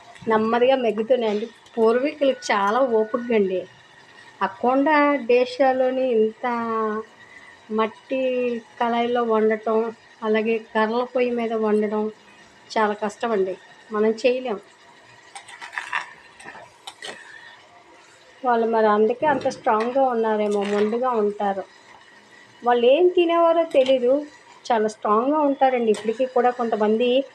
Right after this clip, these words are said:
డెబ్బై ఏళ్ళు, ఏ-, ఈ ఎనభై ఏళ్ళు వచ్చినా సరే వాళ్ళు స్ట్రాంగ్గా ఉంటారు. కాళ్ళకి చెప్పులు వేసుకోకుండా నడుస్తారు.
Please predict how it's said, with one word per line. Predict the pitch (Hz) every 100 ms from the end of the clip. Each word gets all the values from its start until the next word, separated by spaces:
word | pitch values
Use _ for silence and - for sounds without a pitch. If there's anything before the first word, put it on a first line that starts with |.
| - - - -
డెబ్బై | 208 208 208
ఏళ్ళు, | 254 262 254 262 277 277 269
ఏ-, | 226 220 220 214 - - - - -
ఈ | 226 226 240 233
ఎనభై | 214 220 262
ఏళ్ళు | 254 262 277
వచ్చినా | 269 294 294
సరే | 294 233 220
వాళ్ళు | 285 269 240 240
స్ట్రాంగ్గా | 233 - 214 220 277 285 294
ఉంటారు. | 262 220 226 190 - - - - - - -
కాళ్ళకి | 233 233 247 - 254
చెప్పులు | 220 226
వేసుకోకుండా | 220 214 214 214 - 208 214
నడుస్తారు. | 202 208 208 - 214 202 190 190